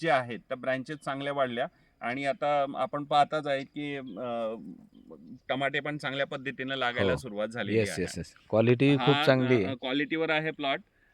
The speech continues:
Speaker 2: हा.
Speaker 1: अ, आता हे बांधणार वगैरे येते बघा सर, इकडच्या साईडला, अ, किती, अ, चांगल्या पद्धतीने तो, अ, प्लॉट हा डेव्हलप व्हायला सुरुवात झालेली आहे.
Speaker 2: येस, येस. म्हणजे आपण या ठिकाणी बघू
Speaker 1: हो, हो,
Speaker 2: शकतो
Speaker 1: हो, हो, हो.
Speaker 2: की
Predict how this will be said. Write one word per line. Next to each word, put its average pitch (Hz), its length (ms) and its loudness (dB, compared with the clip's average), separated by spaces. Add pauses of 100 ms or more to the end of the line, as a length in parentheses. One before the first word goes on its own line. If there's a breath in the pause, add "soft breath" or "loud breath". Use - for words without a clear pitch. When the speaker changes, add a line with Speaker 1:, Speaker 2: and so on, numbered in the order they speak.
(120)
Speaker 2:
हा. 101 60 -6
Speaker 1:
अ, 90 540 -8
आता 123 180 -6
हे 143 140 -4
बांधणार 135 420 -4
वगैरे 143 240 -6
येते 139 180 -6
बघा 131 220 -4
सर, 139 180 -6
इकडच्या 139 340 -6
साईडला, 127 300 -12
अ, 123 600 -10
किती, 127 460 -18 (240)
अ, 117 320 -10
चांगल्या 127 340 -14 (100)
पद्धतीने 135 520 -10 (100)
तो, 139 220 -4 (480)
अ, 120 260 -10 (100)
प्लॉट 123 300 -8
हा 120 200 -8 (100)
डेव्हलप 127 340 -2
व्हायला 113 260 -4
सुरुवात 110 320 -6
झालेली 101 400 -8
आहे. 98 340 -10
Speaker 2:
येस, 98 260 -2
येस. 92 180 -6
म्हणजे 104 200 0
आपण 127 280 2
या 135 160 4
ठिकाणी 131 340 2
बघू 143 220 6
Speaker 1:
हो, 151 60 6
हो, - 0 -
Speaker 2:
शकतो 120 380 6
Speaker 1:
हो, 98 160 0
हो, 98 200 -4
हो. 95 200 -12
Speaker 2:
की 120 960 -2